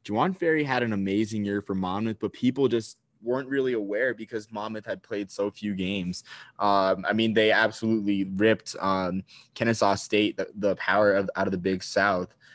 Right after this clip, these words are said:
So I really like the diversity, and Ferry too. Uh, I'm gonna pull up his stats really quick, but Ferry had an amazing rate. Like, and keep in mind that these, uh, you know, these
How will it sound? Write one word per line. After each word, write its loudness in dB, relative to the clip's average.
So 6
I 2
really 6
like 4
the -2
diversity, 0
and -4
Ferry 2
too. 2
Uh, -6
I'm -6
gonna 0
pull -2
up -2
his -4
stats -4
really -2
quick, -6
but -6
Ferry 2
had 0
an 0
amazing 4
rate. 2
Like, -4
and 4
keep 0
in 2
mind 4
that 0
these, 2
uh, -8
you -4
know, -2
these -2